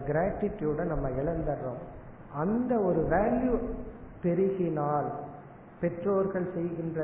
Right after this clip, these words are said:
சிறிய சிறிய தவறுகளை தவறா பார்க்காம அவர்களை வச்சு நம்ம மேனேஜ் பண்ண முடியும். ஆனால் வயதான பெற்றோர்கள் பக்குவத்துடன் இருந்தால் குழந்தைகள் எல்லாம் போட்டி போட்டுல வீட்டுல வச்சிருப்பார்கள், அதுல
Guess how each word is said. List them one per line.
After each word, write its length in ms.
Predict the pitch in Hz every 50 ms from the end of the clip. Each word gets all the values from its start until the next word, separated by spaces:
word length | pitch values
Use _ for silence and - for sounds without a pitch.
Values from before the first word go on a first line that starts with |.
| 143 -
சிறிய 320 | - 220 226 240 220 214 208 202
சிறிய 280 | - 180 170 170 165 160 160 -
தவறுகளை 640 | 151 143 147 170 180 175 165 - 147 151 151 147 143 -
தவறா 440 | - 139 139 160 170 165 170 170 170 -
பார்க்காம 540 | - 139 143 143 - - 151 143 135 135 135 135 135 - - - - - - - -
அவர்களை 440 | 139 143 147 143 139 123 139 143 135
வச்சு 260 | 139 139 - - 208 190
நம்ம 220 | 165 143 143 175 160
மேனேஜ் 440 | 135 139 139 139 143 143 139 143 139
பண்ண 220 | - 123 117 123 147
முடியும். 420 | 147 127 117 131 120 113 104 - - - - - - - - - - - - - - - - - - - - - - 131
ஆனால் 560 | 143 143 143 143 139 147 147 156 156 147 143 156 - - - - - - - - - - -
வயதான 680 | 135 135 151 151 160 190 202 185 - 185 185 196 208 226 220
பெற்றோர்கள் 800 | 214 - 170 160 - - - 196 190 185 180 156 - 170 165 170 160 - -
பக்குவத்துடன் 1040 | 160 160 156 165 165 - - 226 226 226 226 226 226 - - 190 180 196 202 202 196 170
இருந்தால் 720 | 156 147 165 160 165 160 147 160 156 156 151 147 - - - - - - - - - - -
குழந்தைகள் 760 | - - 170 165 175 202 220 220 202 214 196 - 185 175 165
எல்லாம் 300 | 165 156 160 175 196 185 -
போட்டி 400 | - 185 208 208 208 - 202 180
போட்டுல 440 | 165 170 165 160 160 - - 175 170
வீட்டுல 340 | 156 160 156 - - 165 147
வச்சிருப்பார்கள், 720 | 123 117 - 147 123 - - 135 110 98 - - - - - - - - - - - - - - -
அதுல 240 | - 147 151 160 160